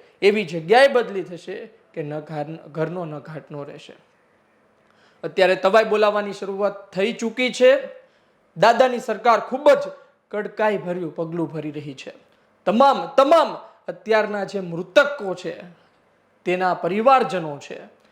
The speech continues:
તે અત્યારના આ સમાચારને લઈને બેશક ખુશ હશે, પરંતુ નજર તેના પર રહેશે કે મોટી માછલીઓ બચી ન જાય.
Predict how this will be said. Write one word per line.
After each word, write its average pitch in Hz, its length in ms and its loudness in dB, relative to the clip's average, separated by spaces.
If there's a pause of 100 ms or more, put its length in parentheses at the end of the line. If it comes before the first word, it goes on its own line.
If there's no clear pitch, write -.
(440)
તે 165 100 -6
અત્યારના 160 680 0
આ 165 80 -4
સમાચારને 185 760 0
લઈને 147 220 -8
બેશક 269 460 2 (160)
ખુશ 175 220 -8
હશે, - 280 -16 (360)
પરંતુ 180 580 -2 (280)
નજર 180 420 0
તેના 262 380 4
પર 277 200 2
રહેશે 196 520 -6
કે - 400 -14
મોટી 156 380 -10
માછલીઓ 147 500 -12
બચી 147 300 -14
ન 143 120 -16
જાય. - 260 -20